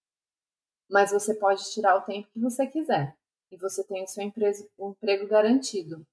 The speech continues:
Então, essa tem muita flexibilidade. Quando eu tive meu filho, eu tirei seis meses, não pago, porque a empresa, a, a empresa não paga. Eu tirei seis meses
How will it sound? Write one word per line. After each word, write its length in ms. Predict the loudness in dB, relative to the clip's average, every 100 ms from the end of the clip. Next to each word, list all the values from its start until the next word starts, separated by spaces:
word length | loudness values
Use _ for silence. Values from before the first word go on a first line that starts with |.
| _
Então, 180 | 0 2
essa 220 | 0 -4
tem 160 | -6 -6
muita 420 | -4 2 2 2
flexibilidade. 1000 | -4 -8 -10 -12 -8 -6 -2 -2 -4 -8 _ _ _ _ _
Quando 200 | 0 6
eu 100 | 6
tive 320 | 6 -2 -6
meu 160 | -10 -10
filho, 520 | -4 2 2 2 -4 -10 _ _ _ _ _ _
eu 80 | -6
tirei 320 | -2 2 2
seis 320 | 0 0 2 2
meses, 600 | 0 -2 -8 -8 -8 -16 _ _ _ _ _ _ _
não 300 | 4 4 6
pago, 400 | 2 2 -2 -10 _ _ _ _ _ _
porque 460 | -14 -10 -4 0 0
a 60 | -2
empresa, 440 | -4 -6 -4 -6 -2
a, 220 | -2 -2
a 60 | -4
empresa 360 | -2 -2 -2
não 180 | -6 -6
paga. 460 | -2 -2 -2 -6 -16 _ _ _ _ _ _
Eu 100 | -4
tirei 280 | -2 2 2
seis 300 | 4 4 4
meses 680 | 2 -4 -6 -2 -4 -4